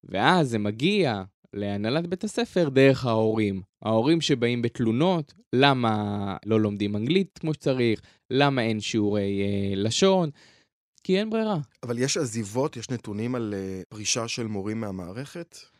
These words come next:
Speaker 1: לפני שנה היינו בעזיבה מאוד גדולה, אה, השנה אנחנו לא שם, אנחנו פשוט רואים שפחות מצטרפים למערכת, כי זה מתחיל עוד הרבה יותר אחורה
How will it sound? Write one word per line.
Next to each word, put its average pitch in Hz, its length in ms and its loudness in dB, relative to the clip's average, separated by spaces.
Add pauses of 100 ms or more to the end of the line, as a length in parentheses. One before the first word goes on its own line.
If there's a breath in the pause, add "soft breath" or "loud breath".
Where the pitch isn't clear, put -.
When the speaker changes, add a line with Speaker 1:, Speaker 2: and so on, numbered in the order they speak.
(160)
Speaker 1:
לפני 143 300 0
שנה 131 400 0
היינו 117 340 0
בעזיבה 104 580 -2
מאוד 107 320 0
גדולה, 104 520 0 (400)
אה, 107 160 0
השנה 120 360 0
אנחנו 117 460 -4
לא 123 300 4
שם, 151 520 -2 (380)
אנחנו 110 200 -8 (380)
פשוט 151 380 -2
רואים 147 460 4
שפחות - 500 -4
מצטרפים 117 840 -2 (120)
למערכת, 101 840 -4 (420 soft breath)
כי 131 160 -6
זה 165 100 -4
מתחיל 196 380 -6
עוד 190 300 -8
הרבה 165 240 -2
יותר 180 340 0 (100)
אחורה 151 520 4